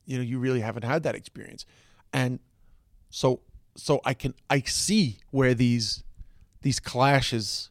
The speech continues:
come, but I still think that somebody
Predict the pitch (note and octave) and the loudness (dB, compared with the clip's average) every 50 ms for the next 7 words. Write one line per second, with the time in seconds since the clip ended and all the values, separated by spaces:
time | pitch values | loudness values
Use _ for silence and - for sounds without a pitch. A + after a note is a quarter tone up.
0 | _ _ _ - - - F3+ C#3+ G2+ F#2+ - _ _ _ _ _ _ _ _ _ | _ _ _ -8 -4 -2 -2 -2 -4 -6 -10 _ _ _ _ _ _ _ _ _
1 | _ _ _ _ _ _ _ - C#3+ C#3 C3+ B2 - - - G#3 A3 G#3 - - | _ _ _ _ _ _ _ 0 0 2 2 2 2 2 6 6 6 6 6 2
2 | - F#3+ E3 A#2 - - - - - _ _ _ _ _ _ _ _ _ _ _ | -2 -2 -2 -2 -4 -10 -18 -20 -20 _ _ _ _ _ _ _ _ _ _ _
3 | _ _ _ - - B2 A#2 A2 A2 - _ _ _ _ _ _ _ _ _ _ | _ _ _ -2 0 0 2 0 -2 -4 _ _ _ _ _ _ _ _ _ _
4 | _ _ _ _ _ _ _ _ _ _ - - - - C#3 C#3 C#3 C#3+ B2+ B2 | _ _ _ _ _ _ _ _ _ _ -10 -4 -2 0 0 2 2 0 0 0
5 | A#2+ A2+ G2+ - | 0 -2 -2 -6